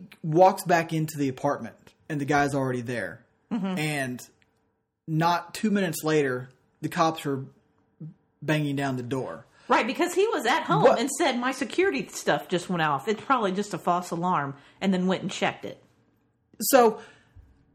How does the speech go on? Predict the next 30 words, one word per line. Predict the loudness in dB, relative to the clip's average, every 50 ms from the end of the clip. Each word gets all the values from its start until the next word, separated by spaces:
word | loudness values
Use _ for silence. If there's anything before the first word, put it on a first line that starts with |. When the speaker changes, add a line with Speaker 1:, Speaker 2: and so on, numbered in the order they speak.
| _ _ _ _ _ _ _ _
Speaker 1:
could, | 0 0 2 4
Speaker 2:
But | 4 4 4 2 0 -2
they | 2 2
Speaker 1:
could | 4 4
Speaker 2:
could | 4 2
Speaker 1:
th- | 0 0
Speaker 2:
say | 0 0 0 2
that, | 2 2 2 2 0 -2 -6 -10 -12 -16 -20 -6
"Well, | -4 -4 0
how | 2 2 2
did | 2 -2 -2 0
you | 0 0 0
get, | 0 0 0 0 0 -2 -4 -12 -20 _ _ _ _ _ _ _ _ _ _ _ _ _ -20 _ _ _
if | -4 -2 0
you | 0 0 2 2
were | 2 0 0
there | 0 0 0 2 2 0 0 -2 -2 -2
and | -2 -2 2
got | 2 2 2 0 -2
the | -6 -8
security | -8 -8 -12 -4 -2 0 0 0 0 -2 -2
alert, | 0 0 0 0 0 -2 -4 -8 -16 -20 _ _ _ _ _ _ _ _ _ _ _ _ _ _
and | -2 0 2 2
then | 4 2
you | 2 2
were | 0 -2 0
there | 0 0 0 0 0
before | -2 -4 -2 -2 0 0
the | 0 -2
police, | -4 -4 -2 0 0 0 0 -2 -4 -6 -12 -16 -16